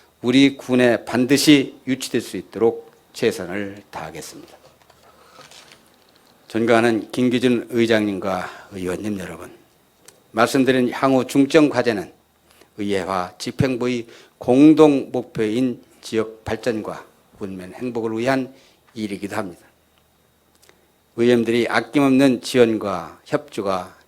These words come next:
필요합니다. 집행부의 동반자로서 함께 뛰어간다면 당면한 인구 문제를 극복하고 우리 공동 목표를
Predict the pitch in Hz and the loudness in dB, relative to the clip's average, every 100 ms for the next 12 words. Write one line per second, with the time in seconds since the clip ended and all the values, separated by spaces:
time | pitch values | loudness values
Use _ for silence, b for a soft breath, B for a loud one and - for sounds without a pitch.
0 | - 120 98 78 73 _ _ _ _ _ | -12 -10 -8 -10 -18 _ _ _ _ _
1 | _ _ B B B B B B - 123 | _ _ B B B B B B -10 -10
2 | - 147 135 139 139 120 - - 127 139 | 0 2 4 6 6 4 0 -4 2 6
3 | 151 143 113 98 - 76 - _ _ - | 6 6 2 0 -8 -16 -20 _ _ -10
4 | 117 - - 98 92 - 139 135 123 117 | -10 -8 -6 -6 -8 -4 2 2 2 0
5 | 113 127 131 123 b b b b - 139 | -2 -2 -2 -6 b b b b 2 6
6 | 147 139 139 123 - - 139 151 151 156 | 6 6 2 0 -8 -2 4 6 6 4
7 | 139 123 135 127 - - 143 - 92 80 | 4 4 4 2 -2 -6 -6 -4 -10 -14
8 | - _ _ _ _ _ _ 104 98 92 | -20 _ _ _ _ _ _ -6 -4 -4
9 | 87 107 120 117 117 113 - 120 131 | -6 -4 -2 -2 -2 -2 0 0 0